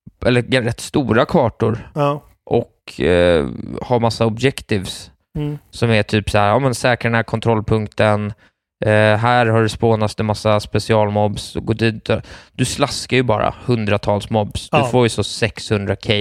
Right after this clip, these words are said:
Speaker 1: Os på en bana, liksom.
Speaker 2: Ja, varje gång du, du står framför ett gäng fiender så slår du ett slag med svärdet. Och då slår du alla på en gång.
Speaker 1: Ja, men precis.
Speaker 2: Och
Speaker 1: Du
Speaker 2: bollar upp dem i luften. Det är ju så här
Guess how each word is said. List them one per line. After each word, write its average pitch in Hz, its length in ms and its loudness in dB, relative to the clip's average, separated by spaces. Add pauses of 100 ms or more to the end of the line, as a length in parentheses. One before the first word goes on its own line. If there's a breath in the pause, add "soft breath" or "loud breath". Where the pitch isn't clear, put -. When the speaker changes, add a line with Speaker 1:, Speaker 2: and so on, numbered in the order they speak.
Speaker 1:
Os 101 260 -2
på - 120 -2
en 98 180 -2
bana, 98 260 -2
liksom. - 360 -10
Speaker 2:
Ja, 131 220 -6
varje 170 320 2
gång 147 260 2
du, 143 300 4
du 143 220 -2
står 135 320 2
framför 135 280 0
ett 127 100 -2
gäng 123 280 2
fiender 123 460 0
så 135 140 -2
slår 120 240 0
du 123 100 -2
ett 131 180 -2
slag 117 280 -2
med 123 120 -4
svärdet. 127 400 -4 (240 loud breath)
Och - 160 -14
då 143 100 4
slår 131 180 2
du 135 120 2
alla 127 420 2
på 135 160 0
en 117 180 0
gång. 120 280 0
Speaker 1:
Ja, 156 100 2
men 135 140 2
precis. 110 440 -2
Speaker 2:
Och 165 60 4
Speaker 1:
Du 131 60 2
Speaker 2:
bollar 135 380 4
upp - 180 0
dem 131 120 0
i 131 40 2
luften. 127 440 0
Det 127 80 2
är 131 40 6
ju 123 80 4
så 135 80 0
här 120 240 0